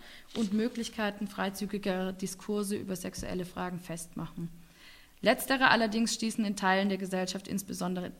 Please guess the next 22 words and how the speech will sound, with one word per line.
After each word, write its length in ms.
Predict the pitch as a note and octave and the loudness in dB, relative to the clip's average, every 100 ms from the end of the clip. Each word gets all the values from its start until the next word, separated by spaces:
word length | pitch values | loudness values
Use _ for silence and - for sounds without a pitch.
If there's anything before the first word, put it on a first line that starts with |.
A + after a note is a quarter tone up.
| F3+ | -2
der 80 | F3 | 0
männlichen, 500 | F3 G3+ G3+ G3 - | 2 2 0 -2 -4
auf 180 | F3 | -6
Unbehagen. 760 | - F3+ E3+ E3 E3+ E3+ E3+ E3+ - - - _ | -4 -2 -2 -4 -4 -4 -4 -6 -10 -20 -20 _
Zudem 440 | A3 G3+ B3 B3 | -2 4 6 6
wurden 340 | B3+ C4 C4 G#3+ | 6 6 6 4
die 240 | G#3 G#3+ | 0 -2
Phasen 500 | - F#3+ G3+ A3 A3 | 0 4 4 4 2
der 140 | G3+ | 2
Wei-, 200 | F#3 F#3 G3+ | 2 0 2
wurde 220 | G#3+ A3+ | 0 0
die 80 | G#3 | -2
Phase 320 | - G#3+ A3 | 4 4 4
der 160 | G3+ F#3+ | 2 4
weiblichen 500 | F#3 G3 G#3 - F#3+ | 2 2 -2 2 2
Jugend 480 | G3+ G3+ G3+ G3 - - - | 2 2 0 0 -6 -16 -6
quasi 320 | F#3+ F#3 F3+ | -2 -2 -2
neu 200 | F3+ F3+ | -2 -4
entdeckt 540 | F3+ F3 F3 - - | -4 -6 -8 -10 -14
oder 160 | E3+ F3 | -10 -6
überhaupt 420 | F3 E3+ F3 - | -6 -4 -6 -6
entdeckt. 440 | F3 E3+ F3 - | -6 -4 -8 -10